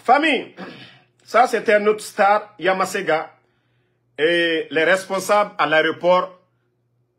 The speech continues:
les personnalités publiques comme ces artistes-là, elles ne, la, les gens là ne vont pas pour aller prendre photo là-bas. En principe, les artistes, les stars,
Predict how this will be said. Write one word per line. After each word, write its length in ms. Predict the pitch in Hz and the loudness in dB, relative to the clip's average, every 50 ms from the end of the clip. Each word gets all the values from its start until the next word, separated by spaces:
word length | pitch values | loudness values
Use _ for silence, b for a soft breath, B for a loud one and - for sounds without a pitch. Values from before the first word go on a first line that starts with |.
| _ _ _ _ _ - | _ _ _ _ _ -10
les 220 | 131 147 160 156 | -6 -4 -4 -4
personnalités 720 | - - - 185 180 - - 185 180 180 175 175 - 196 | -4 -4 -4 -4 -4 -4 -6 -4 -4 -4 -4 -4 -8 -8
publiques 360 | 185 190 - 143 143 156 156 151 | -8 -8 -8 -4 -2 -2 -2 0
comme 180 | - 180 175 | -2 -2 -2
ces 240 | 175 - 143 127 127 | -2 -8 -8 -4 -4
artistes-là, 600 | 147 139 139 - 165 151 135 - 117 104 98 _ _ _ _ _ _ _ _ _ _ _ _ _ _ _ _ - | -4 -4 -6 -10 -12 -12 -12 -12 -14 -14 -16 _ _ _ _ _ _ _ _ _ _ _ _ _ _ _ _ -4
elles 180 | 147 151 156 151 | -4 -4 -2 -4
ne, 80 | 151 160 156 - | -6 -6 -8 -10
la, 200 | - 143 165 165 | -6 -4 -4 -4
les 200 | 156 156 156 156 | -4 -4 -2 -2
gens 160 | 143 - 190 180 | 0 0 0 0
là 140 | 170 165 | 0 -2
ne 100 | 151 139 | -2 -4
vont 200 | 131 127 131 131 | -6 -6 -6 -8
pas 180 | - - 160 156 | -4 -2 -2 -2
pour 140 | 160 - 143 | -2 -4 -6
aller 200 | 131 131 143 139 | -4 -4 -4 -6
prendre 260 | - 139 139 135 127 | -4 -6 -8 -8 -8
photo 280 | - 123 117 - 135 131 | -12 -14 -10 -8 -8 -6
là-bas. 340 | 113 107 92 - - - _ _ _ _ _ _ _ _ _ _ _ _ _ _ _ _ - - | -6 -8 -10 -12 -18 -18 _ _ _ _ _ _ _ _ _ _ _ _ _ _ _ _ -4 -2
En 140 | 170 175 | -2 -2
principe, 500 | - - - 214 220 220 - 247 208 185 | 0 0 2 2 2 0 -2 -6 -6 -4
les 220 | 170 147 143 120 143 | -2 -2 -2 0 0
artistes, 380 | 170 - - - 214 196 - | -2 -2 -2 -8 -10 -10 -8
les 120 | 143 135 127 | -8 -8 -8
stars, 500 | 127 - - 175 170 170 147 117 - | -8 -4 0 2 2 2 2 -2 -4